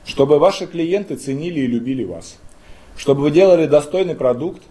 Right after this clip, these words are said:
который делает наш мир лучше, который нужен клиенту, за который клиент готов платить и ценить.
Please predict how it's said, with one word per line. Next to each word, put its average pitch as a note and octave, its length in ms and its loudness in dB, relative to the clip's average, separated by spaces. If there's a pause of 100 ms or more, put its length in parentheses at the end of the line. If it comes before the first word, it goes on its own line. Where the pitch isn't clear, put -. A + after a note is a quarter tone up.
(180)
который C#3+ 340 0
делает C#3 440 0
наш A2+ 200 -2
мир A#2 160 0
лучше, B2+ 480 -4 (800)
который D3 380 2
нужен F3 340 -2
клиенту, C3 580 -4 (1400)
за C3 160 0
который E3 360 2
клиент C3 380 0
готов A#2+ 340 0
платить C3+ 400 -2
и A#2+ 40 -8
ценить. F2+ 460 -14